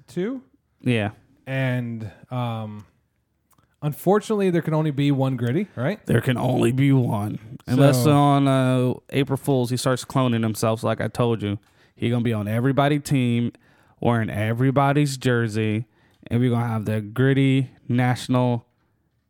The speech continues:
Speaker 2: Hockey League. It's gonna be something weird, Matt. I
Speaker 1: I,
Speaker 2: don't
Speaker 1: I,
Speaker 2: know.
Speaker 1: and I, I think, I don't know. Gritty, I think that,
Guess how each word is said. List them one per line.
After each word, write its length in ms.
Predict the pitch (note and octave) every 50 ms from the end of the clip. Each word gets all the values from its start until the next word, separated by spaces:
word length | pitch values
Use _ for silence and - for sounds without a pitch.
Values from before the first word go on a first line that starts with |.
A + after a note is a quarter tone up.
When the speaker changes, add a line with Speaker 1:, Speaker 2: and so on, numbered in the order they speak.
| _ _ _ _ _
Speaker 2:
Hockey 680 | - - - A#2+ A#2+ C3+ - - D#3 E3+ F3 F#3 F#3 - _ _ _ _ _ _ -
League. 420 | F3+ E3 F3 G3 G3 G3 F#3+ F3+ - - _ -
It's 160 | A#2 C#3 C3+
gonna 160 | - C#3+ C3+
be 100 | A#2+ A#2
something 320 | A#2 - - A2 F2+ G2 G2
weird, 220 | F#2+ F#2+ - -
Matt. 220 | - - - - - _ _ _ _ -
I 60 | E3+
Speaker 1:
I, 40 | -
Speaker 2:
don't 260 | A#2+ A#2 A2+ G#2+ G#2
Speaker 1:
I, 20 | A2
Speaker 2:
know. 20 | - A#2+
Speaker 1:
and 140 | D3 E3 F#3
I, 240 | G#3+ B3 A#3+ G#3
I 40 | G#3+
think, 380 | - - A3 F3+ - C#3+ B2+ - _ _ - - - - -
I 140 | D#3 F3+ G#3
don't 180 | G3+ F3+ C#3+ A#2+
know. 200 | G#2+ G#2 G#2 G#2+
Gritty, 420 | A2+ C#3+ F#3 G#3 A3 A3 G#3 G3+
I 80 | F3 E3+
think 420 | E3 - F3+ E3+ E3 C#3+ - -
that, 300 | - D3 C3+ - - -